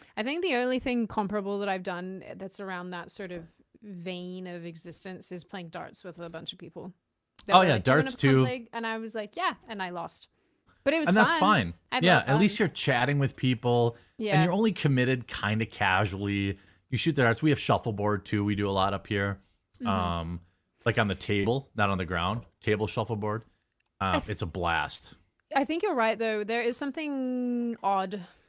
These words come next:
Speaker 1: about randomly being approached by somebody, but I do think that takes a lot of courage.
Speaker 2: Oh,
Speaker 1: And
Speaker 2: huge.
Speaker 1: so
Speaker 2: Guy shoots a shot, I'll never make fun of him.
Speaker 1: Oh,
Speaker 2: No, n-, it's
Speaker 1: same.
Speaker 2: yeah,
Speaker 1: Yeah.
Speaker 2: yeah.
Speaker 1: No, I would
Speaker 2: Shoot your
Speaker 1: never,
Speaker 2: shot.
Speaker 1: unless he was horrible about it, in which case I might be like,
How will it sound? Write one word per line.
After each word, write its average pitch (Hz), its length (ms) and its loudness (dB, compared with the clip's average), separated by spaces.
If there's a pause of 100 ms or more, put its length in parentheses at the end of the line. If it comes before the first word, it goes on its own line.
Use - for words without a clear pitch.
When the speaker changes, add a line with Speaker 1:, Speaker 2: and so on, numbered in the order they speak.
(440)
Speaker 1:
about 220 260 2
randomly 214 400 -4
being 196 200 -8
approached 185 360 -10
by 180 100 -8
somebody, 180 380 -12
but 220 160 0
I 285 80 2
do 349 140 -4
think 370 160 -6
that 339 100 -2
takes 277 220 -8
a 269 40 -6
lot 226 140 0
of 190 60 -6
courage. - 600 -8 (220)
Speaker 2:
Oh, 117 220 6
Speaker 1:
And 214 120 -2
Speaker 2:
huge. 185 200 4
Speaker 1:
so 233 360 0
Speaker 2:
Guy 170 200 6
shoots 202 260 0
a 170 80 4
shot, 123 380 4
I'll 117 120 4
never 107 160 2
make 98 200 -2
fun 95 180 0
of 85 80 -4
him. 76 240 -12 (320)
Speaker 1:
Oh, 285 160 8
Speaker 2:
No, 277 120 6
n-, 262 180 -2
it's 127 280 0
Speaker 1:
same. - 160 -10 (220)
Speaker 2:
yeah, 110 260 4
Speaker 1:
Yeah. 233 260 0
Speaker 2:
yeah. 95 180 0
Speaker 1:
No, 240 140 0
I 233 240 2
would 262 120 -4
Speaker 2:
Shoot 240 80 2
your - 100 2
Speaker 1:
never, 254 140 -2
Speaker 2:
shot. 92 300 -6 (180)
Speaker 1:
unless 294 300 -2
he 320 100 -4
was 277 260 -6 (260)
horrible 220 440 0
about 180 220 -4
it, 180 100 -10
in 190 60 -12
which 185 180 -12
case 196 220 -8
I 190 100 -4
might 180 220 -8
be 196 100 -8
like, 180 340 -10